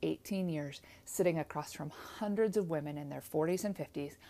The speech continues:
I've got a ninety-nine percent chance of knowing that <laughs> you don't eat enough protein. As we get older, it seems like we try lots of things like, um, reducing the number of calories that we eat, taking out some of the more fatty foods,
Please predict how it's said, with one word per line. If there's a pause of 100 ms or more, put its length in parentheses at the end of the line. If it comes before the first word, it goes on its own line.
(320)
I've
got
a
ninety-nine
percent
chance (380)
of
knowing (280)
that (320)
<laughs>
you
don't
eat
enough
protein. (840)
As
we
get
older,
it
seems
like
we
try
lots
of
things
like, (480)
um, (100)
reducing
the
number
of
calories
that
we
eat, (580)
taking
out
some
of
the
more
fatty
foods,